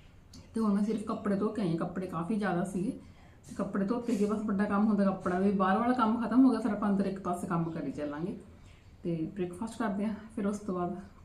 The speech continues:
ਕਰਦੇ ਬਾਕੀ ਦੇ ਕੰਮ। ਟਾਈਮ ਹੋ ਗਿਆ ਸਾਢੇ ਛੇ ਦਾ ਤੇ ਕੱਪੜੇ ਸਾਰੇ ਧੋਤੇ ਗਏ। ਮੈਂ ਕਿਹਾ ਪਹਿਲਾਂ ਕੱਪੜਿਆਂ ਦਾ ਕੰਮ ਖਤਮ ਕਰਕੇ ਆਵਾਂ, ਫਿਰ ਮੈਂ ਅੰਦਰ ਜਾਵਾਂ।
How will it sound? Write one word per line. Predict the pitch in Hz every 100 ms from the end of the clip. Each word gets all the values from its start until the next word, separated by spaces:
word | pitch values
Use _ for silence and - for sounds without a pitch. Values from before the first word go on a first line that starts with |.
| -
ਕਰਦੇ | 208 165 165
ਬਾਕੀ | 165 175 151
ਦੇ | 143
ਕੰਮ। | - 151 160 - - - - - - - - - - - - - - - - - - -
ਟਾਈਮ | 214 208
ਹੋ | 208 208
ਗਿਆ | 208
ਸਾਢੇ | 214 185
ਛੇ | 233 233 185
ਦਾ |
ਤੇ | 190
ਕੱਪੜੇ | 202 185 190 190
ਸਾਰੇ | - 190 202 233 226
ਧੋਤੇ | 202 220 - 160
ਗਏ। | 190 - - -
ਮੈਂ | 202
ਕਿਹਾ | 196
ਪਹਿਲਾਂ | 214 220
ਕੱਪੜਿਆਂ | 214 202 202
ਦਾ | 202
ਕੰਮ | 190
ਖਤਮ | 220 190 214
ਕਰਕੇ | 214 196
ਆਵਾਂ, | 170
ਫਿਰ | 190 185
ਮੈਂ | 185 165
ਅੰਦਰ | 156 160
ਜਾਵਾਂ। | 165 185